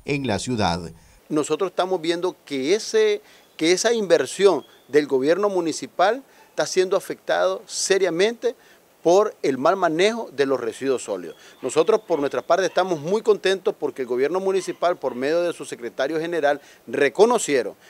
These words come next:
Speaker 2: que el mal manejo de los residuos sólidos, la poca conciencia o nada de conciencia de parte de nosotros, los ciudadanos, está afectando seriamente.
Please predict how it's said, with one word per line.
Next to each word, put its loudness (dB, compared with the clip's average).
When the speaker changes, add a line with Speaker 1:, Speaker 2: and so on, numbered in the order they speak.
Speaker 2:
que 4
el 2
mal 4
manejo 0
de 2
los -2
residuos 0
sólidos, -2
la 0
poca 2
conciencia 2
o 8
nada 6
de 0
conciencia 0
de -2
parte -2
de 0
nosotros, -2
los -8
ciudadanos, 0
está -4
afectando -2
seriamente. -2